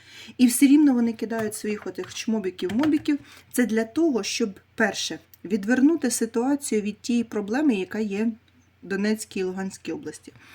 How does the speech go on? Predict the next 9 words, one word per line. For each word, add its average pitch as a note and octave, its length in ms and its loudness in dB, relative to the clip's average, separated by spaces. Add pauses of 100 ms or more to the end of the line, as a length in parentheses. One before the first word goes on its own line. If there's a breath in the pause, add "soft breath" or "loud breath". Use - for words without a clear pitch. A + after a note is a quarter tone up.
(200 loud breath)
Щоб G#3+ 260 2
ми B3 120 8
кинули A3+ 440 2
більше F#3 540 -4 (1900)
своїх A3 400 0
сил D#4+ 440 2
на G#3+ 200 2
цей A#3+ 220 0
напрямок. E3+ 500 -4